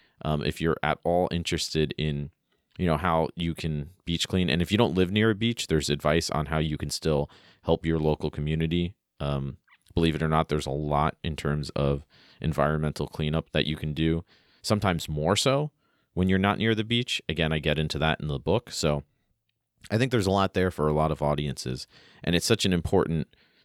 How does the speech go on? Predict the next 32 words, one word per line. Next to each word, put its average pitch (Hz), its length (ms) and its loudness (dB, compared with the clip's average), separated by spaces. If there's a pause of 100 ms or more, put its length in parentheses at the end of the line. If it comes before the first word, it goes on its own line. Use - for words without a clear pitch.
topic 82 380 2
and 71 100 -2
idea. 73 320 0
In 71 120 -2
fact, - 480 -2
I'm 80 140 -4
working 82 360 -2
on 73 200 -2
a, 69 160 0
a 80 80 0
ted 85 280 0
X - 320 0
talk, 69 420 -2 (380)
um, 69 440 -4 (500)
lecture 73 440 0 (460)
thing 67 360 0 (720)
regarding 78 540 4
this 71 180 -2
idea 71 400 2
of, 69 380 -2 (220)
you 76 80 -4
know, 69 100 -2
sort 76 260 0
of 69 220 -2 (480)
individual 82 880 2 (380)
activism 67 840 -4
in 76 140 -8
terms 73 300 -4
of, 65 140 -4
of 67 200 -4
actually 69 400 0
ourselves 69 580 -2